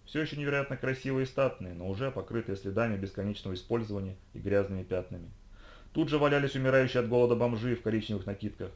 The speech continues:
многие из которых уже были трупами. Кто-то сидел, прислонившись к мусорным бакам, и уже истлев наполовину. Кто-то ковылял, словно зомби, вдоль бесконечной улицы, в надежде осматривая каждую мусорную кучу. Когда мимо них проезжал роскошный автомобиль Креллинга, они поднимали головы и провожали его необычными взглядами.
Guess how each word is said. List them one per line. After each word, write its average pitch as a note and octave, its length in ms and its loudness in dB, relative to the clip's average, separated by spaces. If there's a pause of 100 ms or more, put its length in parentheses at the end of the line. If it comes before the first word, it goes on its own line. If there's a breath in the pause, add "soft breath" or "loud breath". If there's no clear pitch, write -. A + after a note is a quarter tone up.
(100)
многие G2+ 320 -2
из G2+ 60 -4
которых G#2 360 -2
уже F#2+ 160 -2
были F#2 180 -4
трупами. F2+ 480 -8 (560 loud breath)
Кто-то - 220 -4
сидел, D3+ 260 2
прислонившись C3 560 0
к - 60 -10
мусорным A#2 400 -2
бакам, G2 400 2 (440 soft breath)
и G#2+ 60 2
уже A2 260 2
истлев A2 380 0
наполовину. F#2 560 -2 (180)
Кто-то D#3 220 -2
ковылял, C#3+ 400 2
словно B2+ 260 0
зомби, A#2+ 360 2
вдоль G#2 200 2
бесконечной G#2 560 -2
улицы, A#2 400 -2 (280 loud breath)
в G2 40 -6
надежде A2+ 400 2
осматривая A2+ 560 0
каждую G2 380 0
мусорную G2 400 -4
кучу. F#2 340 -6 (600 soft breath)
Когда G2+ 180 0
мимо A2 180 2
них A2 160 0
проезжал G#2+ 340 4
роскошный G#2 380 -2
автомобиль G#2 400 -2
Креллинга, C3+ 540 -2
они G#2+ 180 0
поднимали G#2+ 420 0
головы C3+ 480 2
и C#3 60 -6
провожали C#3 480 2
его C#3 140 0
необычными C3 480 -2
взглядами. A#2 480 0